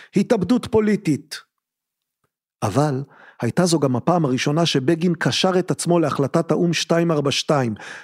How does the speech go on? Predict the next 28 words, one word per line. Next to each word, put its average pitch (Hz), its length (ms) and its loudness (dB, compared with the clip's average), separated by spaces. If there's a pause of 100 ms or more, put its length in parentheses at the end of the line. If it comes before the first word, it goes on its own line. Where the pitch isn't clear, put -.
שהיא 139 280 0
חלה 202 280 0
על 156 100 0
כל 202 200 0
השטחים 180 380 -2
הכבושים, 185 520 0
אף 208 300 -2
כי - 160 -2
לא 202 220 2
תבעה 180 320 0
נסיגה 165 400 0
מוחלטת. - 640 -4 (1120)
בגין 151 380 0
ביקש 156 320 0
לשוב 175 260 0
ולהעלות 170 420 2
את 151 80 0
שאלת 151 320 2
ההתנחלויות, 139 720 0 (360)
ואילו 123 260 0
קרטר 214 420 0
רצה 160 180 0
לסקור 196 380 0
את 196 100 0
המסמכים 175 540 0
פסקה - 400 0
אחר 190 240 0
פסקה, 233 480 -2